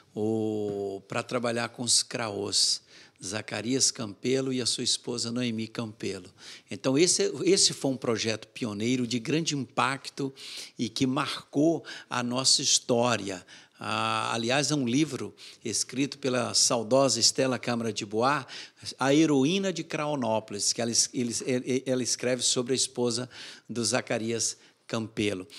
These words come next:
Esse, esse foi um projeto pioneiro, é, dos batistas também.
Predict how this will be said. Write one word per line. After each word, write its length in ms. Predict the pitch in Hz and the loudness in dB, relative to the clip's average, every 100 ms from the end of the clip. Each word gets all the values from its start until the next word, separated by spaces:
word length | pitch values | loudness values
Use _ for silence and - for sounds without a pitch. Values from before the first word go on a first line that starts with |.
| - | -2
Esse, 240 | - 147 180 151 | 4 4 4 4
esse 140 | 139 | 2
foi 120 | - 147 | 4 0
um 60 | |
projeto 460 | 139 143 117 127 113 | 2 2 4 2 -2
pioneiro, 800 | - 139 127 117 123 117 104 - - - - | -2 0 4 6 6 4 0 -8 -16 -14 -2
é, 340 | 113 117 113 | 2 2 2
dos 240 | 113 113 110 | 0 -2 0
batistas 540 | 117 - 113 - 120 | 0 0 0 0 0
também. 340 | - 98 95 | -2 -4 -8